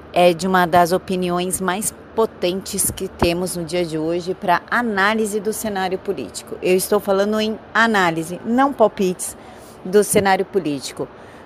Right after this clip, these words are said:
Professor, muito obrigada por ter aceito aqui meu convite de volta pra falar sobre os três poderes, divisão do Estado brasileiro.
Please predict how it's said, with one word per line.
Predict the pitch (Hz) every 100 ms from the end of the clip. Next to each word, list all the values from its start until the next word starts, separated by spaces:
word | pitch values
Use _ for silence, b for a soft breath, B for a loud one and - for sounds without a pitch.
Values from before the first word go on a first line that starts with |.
| -
Professor, | 220 214 233 - 233 214
muito | 208 220 247 233
obrigada | 185 190 175 175 165 160
por | 170
ter | - 180
aceito | 170 - 180 175 170
aqui | 185
meu | 170 165
convite | 170 170 170 170 185
de | 165
volta | 165 156 151 175 196
pra | - -
falar | - 226 202
sobre | 196 190 160
os | 170
três | - 180 175
poderes, | 131 120 175 185 175 170 B B B B B 185
divisão | 226 226 202 233
do | 247
Estado | 220 - 208 190
brasileiro. | 180 196 185 202 214